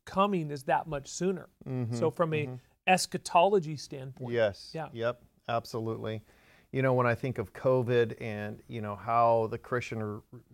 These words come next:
Speaker 2: uh, should respond,
Speaker 1: Mm,
Speaker 2: you know, to
Speaker 1: mm.
Speaker 2: be honest with you, when, a-, as you mentioned, and, and, and again, I have w-, down one of the questions, we'll, we'll talk about it a little bit more about the, uh, uh, po-, uh,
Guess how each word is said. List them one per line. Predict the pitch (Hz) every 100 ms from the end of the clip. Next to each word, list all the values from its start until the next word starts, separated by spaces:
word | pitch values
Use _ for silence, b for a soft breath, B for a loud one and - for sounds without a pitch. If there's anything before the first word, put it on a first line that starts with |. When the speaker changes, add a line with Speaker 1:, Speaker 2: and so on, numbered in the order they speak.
| 127 -
Speaker 2:
uh, | 127 117 113
should | - 143 143
respond, | 123 117 - 107 107 120
Speaker 1:
Mm, | 143
Speaker 2:
you |
know, | 139 143
to |
Speaker 1:
mm. | 147
Speaker 2:
be | 147
honest | 165 185 -
with | 156 139
you, | 139
when, | 135 135 123 b b b b b 151
a-, | 156
as | 170 143
you | 185
mentioned, | 170 156 - 160 147
and, | 143
and, | 156 151
and | 147 156
again, | 156 135 165 151
I |
have | 156 131
w-, | 139
down | 151 143 135 127
one | 139 139
of | 123
the |
questions, | - 143 135 - 117
we'll, | 120 127
we'll | 127 117
talk | - 123 123
about | 120 123 120 - _ _
it | - 123
a | 117
little | 120 113
bit | 110 120
more | 131 135
about | 110 113 107
the, | 107
uh, | 107 123 110 104 -
uh, | 120 113 -
po-, | - 131 -
uh, | 113 101